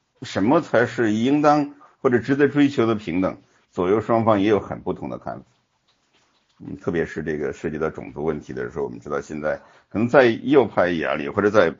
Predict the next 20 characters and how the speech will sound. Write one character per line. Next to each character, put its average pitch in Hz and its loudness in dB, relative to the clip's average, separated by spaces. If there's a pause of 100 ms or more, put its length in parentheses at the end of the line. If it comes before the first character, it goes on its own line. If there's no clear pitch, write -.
保 80 0
守 107 0
主 80 -6
义 - -12
者 73 -10
眼 67 -8
里， 73 -14
现 147 -4
在 123 4 (320)
黑 151 2
人 135 4
和 123 0
白 92 6
人 117 2
之 120 -6
间 110 4
是 101 -4
平 73 -8
等 58 -12
的， - -20